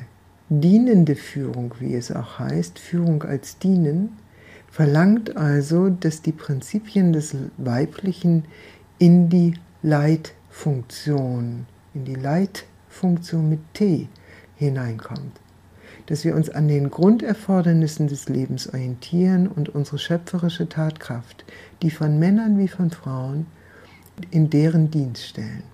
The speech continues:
In den nachfolgenden Podcasts werden wir diese Thematik weiter ausfalten und entfalten.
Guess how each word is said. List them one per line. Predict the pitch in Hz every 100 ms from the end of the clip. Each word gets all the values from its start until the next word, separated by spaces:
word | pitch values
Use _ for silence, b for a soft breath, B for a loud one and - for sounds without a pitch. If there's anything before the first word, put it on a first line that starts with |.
| - _ _ _ _ _ _ _ _ _ - B B B B B B B B _ _ -
In | 185
den | 196 202
nachfolgenden | 220 226 - 269 262 233
Podcasts | 202 - 185 185 180 -
werden | 156 151
wir | 151
diese | 151 190 226
Thematik | 214 175 165 165 175 196 -
weiter | 156 156 156 165
ausfalten | 160 185 - - 160 156 156 185
und | 170 156 151
entfalten. | 151 151 - 123 117 143 214 254 277